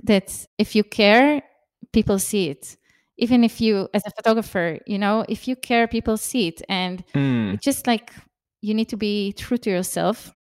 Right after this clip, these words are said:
Speaker 1: and just do whatever you believe in. So
Speaker 2: Absolutely.
Speaker 1: it's not a strategy. Everything, like, it's not, "Okay, we'll do that. Th-, this will grow our business." What we did in the last even few weeks,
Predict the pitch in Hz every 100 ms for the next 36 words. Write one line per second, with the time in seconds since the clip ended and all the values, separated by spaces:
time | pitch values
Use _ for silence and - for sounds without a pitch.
0 | _ _ _ _ _ 208 202 190 - 202
1 | 180 185 180 175 180 - 214 190 180 175
2 | 175 156 - - - 139 - - - 131
3 | 147 - 104 113 117 - 302 294 - -
4 | 208 214 202 196 180 180 208 226 226 208
5 | - - - 208 190 226 - 214 226 -
6 | 233 226 190 - _ - 220 202 285 226
7 | 220 247 262 240 214 - 220 220 208 208
8 | 226 254 262 247 226 220 220 - _ -
9 | 240 240 294 285 285 254 247 214 196 196
10 | 214 - - 214 220 220 - 214 208 202
11 | 175 202 226 - -